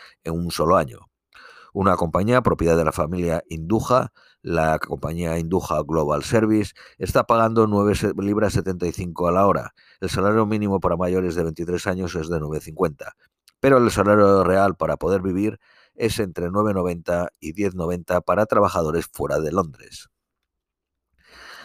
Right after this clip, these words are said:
La economía británica se hundió un cero punto tres en agosto. La primera ministra descarta futuros cortes en el gasto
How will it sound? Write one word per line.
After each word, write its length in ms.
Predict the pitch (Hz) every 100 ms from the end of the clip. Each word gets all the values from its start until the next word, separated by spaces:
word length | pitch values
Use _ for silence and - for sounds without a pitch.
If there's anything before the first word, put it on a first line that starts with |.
| -
La 160 | 110 117
economía 380 | 120 120 143
británica 560 | 131 120 120 123 117 117
se 160 | - 98
hundió 260 | 95 107
un 80 | 101
cero 260 | - 95 85
punto 280 | 107 101
tres 240 | 92 95 -
en 80 | 92
agosto. 540 | 76 67 - - - _ _ _ _ _
La 120 | 82
primera 320 | 87 92 101
ministra 400 | 92 110 104 110
descarta 480 | 98 - 101 87 95
futuros 460 | - - 95 92 -
cortes 400 | 90 82 85 117
en 120 | 107
el 120 | 95
gasto 480 | 104 101 - 104